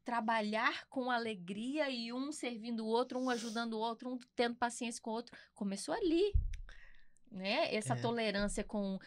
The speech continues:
Speaker 1: com a pressão, com o tempo, com atrasos, com coisas que não deram certo. E, e o, o, o dia do carinho em si só foi o,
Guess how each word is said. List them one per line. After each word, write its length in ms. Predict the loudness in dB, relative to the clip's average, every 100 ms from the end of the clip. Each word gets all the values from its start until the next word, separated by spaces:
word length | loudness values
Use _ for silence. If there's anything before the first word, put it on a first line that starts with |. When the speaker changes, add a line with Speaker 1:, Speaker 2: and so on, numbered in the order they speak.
| -16 -6
Speaker 1:
com 140 | 0
a 80 | 0
pressão, 680 | -2 -4 -2 2 6 6 2
com 260 | -2 -4
o 20 | -4
tempo, 340 | 2 4 4 0
com 200 | -2 -2
atrasos, 580 | 0 0 2 2 0 -6
com 180 | -6
coisas 360 | -4 -4 -4 -6
que 100 | -6
não 160 | -4 -4
deram 220 | -4 -4
certo. 500 | -2 0 0 -2 -8 -8 -18 -20 -20 _ -10 -10 _
E, 400 | -8 -6 -6 -6
e 40 | -10 _
o, 240 | -6 -4 -4 -8 -4
o, 260 | -4 -2 -4
o 40 |
dia 300 | -2 2 4
do 100 | 2
carinho 380 | 2 2 2 -2
em 60 | -4
si 380 | -4 -4 -2 -4
só 240 | -2 -4
foi 500 | -4 -2 0 0 -2 -4
o, 640 | -4 -4 -4 -4 -4 -6